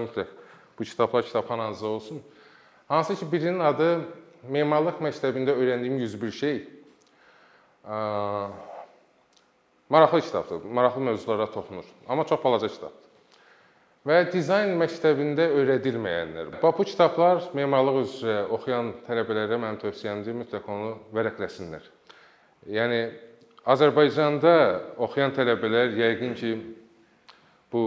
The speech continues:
birinci kitab ki var, yüz bir, ə,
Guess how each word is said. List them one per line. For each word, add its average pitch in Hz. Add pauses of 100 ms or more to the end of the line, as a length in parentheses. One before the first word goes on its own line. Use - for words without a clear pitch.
(140)
birinci 117
kitab 113
ki 107
var, 135
yüz 104
bir, 110 (500)
ə, 95